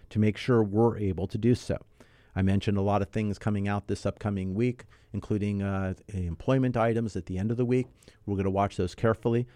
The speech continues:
for the timing of our clients, because the timing is so, so very important. But we only have the time that's available based upon the limitations of your transaction. If it's a refinance,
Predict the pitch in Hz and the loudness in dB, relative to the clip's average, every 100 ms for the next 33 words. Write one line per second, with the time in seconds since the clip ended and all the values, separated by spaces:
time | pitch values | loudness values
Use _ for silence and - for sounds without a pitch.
0 | _ - 104 101 85 - 135 151 117 90 | _ -2 2 2 0 -2 2 4 4 2
1 | - 101 90 90 - 92 95 123 - - | -2 -4 0 -2 -2 -2 -2 -2 -6 -20
2 | - - 107 95 98 - 107 113 98 92 | -20 -8 0 0 0 0 2 4 2 0
3 | - 123 - 101 92 104 104 92 - 101 | 2 2 2 0 2 2 2 0 -2 -2
4 | 104 131 - - - - 107 131 135 170 | 0 -2 -6 -20 -10 -4 2 4 4 2
5 | 156 151 143 139 - 135 131 127 127 123 | 0 0 -2 -4 -4 0 2 4 2 -2
6 | - - 110 127 104 117 135 131 104 92 | -8 -2 2 2 4 4 6 4 2 -2
7 | 90 104 101 101 113 107 107 107 120 - | 0 -2 -2 -4 -2 -2 0 0 -2 0
8 | 95 - 104 - 107 92 104 110 - _ | -2 -2 -6 -6 -6 -2 0 -2 -6 _
9 | _ _ - 135 135 131 156 160 - - | _ _ -6 -2 -2 0 -2 -4 -8 -10
10 | _ _ _ _ _ - 101 95 98 90 | _ _ _ _ _ -6 -2 0 0 0
11 | 101 - 110 110 135 156 - | -2 0 0 0 -2 -4 -10